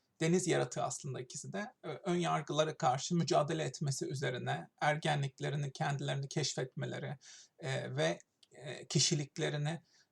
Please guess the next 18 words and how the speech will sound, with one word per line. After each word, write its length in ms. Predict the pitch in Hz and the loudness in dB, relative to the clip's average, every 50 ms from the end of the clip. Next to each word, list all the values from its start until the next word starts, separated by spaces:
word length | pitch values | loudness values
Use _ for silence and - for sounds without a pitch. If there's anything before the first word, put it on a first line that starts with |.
| _ _ - | _ _ 2
inşa 440 | 165 170 139 - - 180 165 156 147 | 4 6 6 6 8 8 8 8 6
etmeleri, 680 | 196 - - - 143 135 120 120 127 123 131 135 135 139 | 4 2 0 0 2 2 2 0 -2 -2 -2 -2 0 2
başarılı 880 | 147 139 - - 151 143 143 147 147 - - _ - 147 156 - - | 0 0 2 0 0 0 0 0 -2 -4 -10 _ -2 0 0 0 2
olmaya 480 | - 156 143 143 139 139 147 151 147 | 4 4 4 4 4 2 2 2 0
çalışmaları, 600 | - - 143 123 - - - 139 127 131 120 135 | 2 0 0 0 0 0 0 0 0 0 -2 -2
kendilerini 480 | 131 - 151 143 143 143 143 143 143 139 | -2 0 0 2 2 2 0 0 0 0
topluma 460 | - - - - - 143 143 143 143 | 0 0 0 0 0 0 0 0 0
kabul 260 | - - 135 139 151 | 0 0 0 0 0
ettirmeye 480 | 139 131 131 - - 151 139 139 139 139 | -2 -2 -2 -4 -4 -2 0 0 0 0
çalışmaları 580 | - 127 131 131 - - 156 135 139 139 139 - | -2 -2 -2 -2 -4 -4 -2 0 2 2 2 2
üzerine 540 | - 131 123 131 123 127 127 143 180 196 - | 2 0 2 0 0 0 0 0 0 -2 -4
çok 300 | - - 294 - - - | -4 -6 -6 -6 -8 8
tatlı, 440 | - 196 165 - - - 131 131 131 | 12 12 12 12 8 2 0 0 0
çok 260 | - - 190 - - | 0 -4 -6 -6 -6
güzel 340 | - 156 147 165 160 160 156 | -10 -2 2 2 2 2 2
yapılmış 500 | 220 254 - - 135 131 131 - - - | -2 -4 -4 -6 -6 -6 -6 -8 -8 -8
bir 60 | 131 | -6
animasyon. 680 | - - 135 127 127 - 127 - - - 208 180 180 | -4 -4 -4 -2 -4 -4 -6 -6 -8 -8 -8 -8 -8